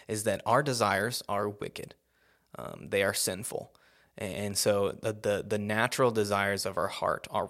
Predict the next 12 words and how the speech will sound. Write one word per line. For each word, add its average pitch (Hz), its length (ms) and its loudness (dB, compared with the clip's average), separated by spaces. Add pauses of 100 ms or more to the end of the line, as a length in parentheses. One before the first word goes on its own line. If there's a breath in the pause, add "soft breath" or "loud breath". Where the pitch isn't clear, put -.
wrong. 52 320 -8 (540 soft breath)
Um, - 340 -10 (260)
and 113 240 0
so 110 280 6
we 110 280 -2
need 120 300 -2
to, 107 400 -4
we 110 100 -6
need 110 180 -4
to 117 100 -2
starve 135 680 4
ourselves, 117 760 4